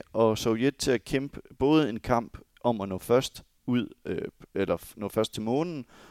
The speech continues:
men også at placere sig øverst på medaljeskamlen. Og det resulterer faktisk i, at de her to, øh, nationale markerer jo, jo følger hinanden simultant, og vi ser det også ved de olympiske lege i åbningsceremonierne og så videre, indgår rumpolitik ligesom en del af det kunstneriske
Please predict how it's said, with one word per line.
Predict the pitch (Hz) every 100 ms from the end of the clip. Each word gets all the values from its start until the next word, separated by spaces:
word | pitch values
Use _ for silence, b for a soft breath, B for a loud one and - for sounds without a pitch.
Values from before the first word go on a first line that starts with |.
| B
men | - 127 127
også | - 120 131
at | 110
placere | - 107 127
sig | 104 -
øverst | 123 95 -
på | 101
medaljeskamlen. | 101 92 101 101 - - 95 104 B B B
Og | - 107
det | 123
resulterer | 120 113 113 180 160
faktisk | 127 123 131
i, | 135
at | -
de | 139
her | 143 120
to, | - 147 - -
øh, | - 92 98 92 92 87 b b b b b b b b
nationale | 123 139 139 113
markerer | 101 92 - 147
jo, | 104 90 - - -
jo | 120
følger | 113 - 156 208
hinanden | 110 101 87 101 104 101 -
simultant, | - 107 98 - 123 95
og | 90
vi |
ser | 101 180 143
det |
også | 110 -
ved | 95
de |
olympiske | 98 101 160 - -
lege | 104 101 117
i | 107
åbningsceremonierne | 110 147 135 - 110 104 113 123 95 87
og |
så | 95
videre, | 104 117 123 98
indgår | 123 139 127
rumpolitik | 92 123 165 117 101 123 113
ligesom | 117 117 101
en | 98
del | 143 147 95
af | -
det | 98
kunstneriske | - 120 135 110 92 92 - 98